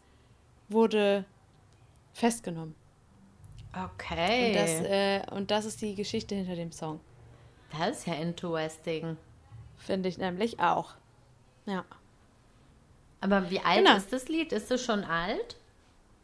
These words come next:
Speaker 1: Äh,
Speaker 2: Weißt du
Speaker 1: das
Speaker 2: das?
Speaker 1: weiß ich jetzt nicht so genau. Aber so Ma-, Muhammad Munir ist auf jeden Fall schon älter. Äh, ich kann mal
Speaker 2: Aber
Speaker 1: kurz
Speaker 2: das kommt jetzt nicht
Speaker 1: nachgucken.
Speaker 2: noch aus der Mandatszeit?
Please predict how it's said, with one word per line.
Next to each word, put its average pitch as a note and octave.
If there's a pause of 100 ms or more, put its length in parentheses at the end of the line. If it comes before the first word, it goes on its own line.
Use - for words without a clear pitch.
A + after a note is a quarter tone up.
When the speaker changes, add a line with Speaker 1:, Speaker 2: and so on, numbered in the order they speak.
(340)
Speaker 1:
Äh, G3
Speaker 2:
Weißt F#3
du -
Speaker 1:
das F4+
Speaker 2:
das? E3+
Speaker 1:
weiß F3
ich F3+
jetzt F3
nicht F#3
so F3+
genau. F3 (220)
Aber F#3
so F#3+
Ma-, F#3+
Muhammad A3
Munir G#3+
ist A#3
auf G#3+
jeden G#3+
Fall G#3
schon F#3+
älter. A#3+ (640)
Äh, F#3+
ich G3
kann G#3
mal G#3+
Speaker 2:
Aber F#3+
Speaker 1:
kurz G3
Speaker 2:
das F#3+
kommt F#3
jetzt A3
nicht A3+
Speaker 1:
nachgucken. A#3
Speaker 2:
noch G#3+
aus G3+
der G3
Mandatszeit? D3